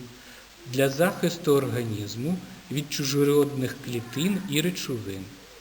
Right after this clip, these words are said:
Опорна — рідка кров характеризується нестискуваністю й бере участь у створенні гідравлічного скелета багатьох тварин. Дякую за увагу.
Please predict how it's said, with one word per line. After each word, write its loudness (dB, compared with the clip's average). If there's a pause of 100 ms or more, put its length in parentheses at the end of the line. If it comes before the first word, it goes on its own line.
(120)
Опорна — 0 (640)
рідка 2
кров 2 (220)
характеризується 2 (440)
нестискуваністю -2 (220)
й -10 (100)
бере 4 (280)
участь -2 (160)
у -4
створенні 2 (300)
гідравлічного 0
скелета -6 (480)
багатьох -2 (360)
тварин. -6 (3500)
Дякую 4
за 2
увагу. 2